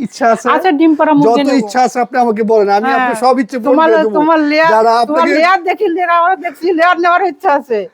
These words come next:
Speaker 1: যারা আপনাকে পাগল
Speaker 2: নাকি লেয়ার
Speaker 1: বলছে।
Speaker 2: বিক্রি করতেছো?
Speaker 1: না, আছে, আছে, আছে। আপনি
Speaker 2: হ্যাঁ।
Speaker 1: দেখেন না প্রতিদিন
Speaker 2: হ্যাঁ,
Speaker 1: ভিডিও,
Speaker 2: হ্যাঁ।
Speaker 1: এগুলো আছে,
Speaker 2: হ্যাঁ।
Speaker 1: এগুলো তো
Speaker 2: আমি প্রতি
Speaker 1: আলহামদুলিল্লাহ
Speaker 2: কালকেও
Speaker 1: খুব ভালো।
Speaker 2: দেখছি লেয়ারের।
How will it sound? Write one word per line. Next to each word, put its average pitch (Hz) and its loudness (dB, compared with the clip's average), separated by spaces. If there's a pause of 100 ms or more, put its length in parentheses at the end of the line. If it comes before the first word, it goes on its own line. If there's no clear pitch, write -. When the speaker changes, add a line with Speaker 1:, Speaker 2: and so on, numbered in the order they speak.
(120)
Speaker 1:
যারা 175 -2
আপনাকে 202 0
পাগল 202 0
Speaker 2:
নাকি 226 2
লেয়ার 339 4
Speaker 1:
বলছে। - 4
Speaker 2:
বিক্রি 370 -2
করতেছো? 285 -6 (240)
Speaker 1:
না, 175 -6
আছে, 285 -4 (100)
আছে, - -4
আছে। 240 -2
আপনি 349 0
Speaker 2:
হ্যাঁ। 339 0
Speaker 1:
দেখেন 233 0
না 233 0
প্রতিদিন 254 -2
Speaker 2:
হ্যাঁ, 262 0
Speaker 1:
ভিডিও, 254 -2
Speaker 2:
হ্যাঁ। 285 0
Speaker 1:
এগুলো 269 0
আছে, - -10
Speaker 2:
হ্যাঁ। 240 -6
Speaker 1:
এগুলো 240 -4 (140)
তো - -18
Speaker 2:
আমি 294 -2
প্রতি 320 0
Speaker 1:
আলহামদুলিল্লাহ 320 0
Speaker 2:
কালকেও 294 0
Speaker 1:
খুব 330 2
ভালো। 330 -2
Speaker 2:
দেখছি 330 -6
লেয়ারের। 233 -2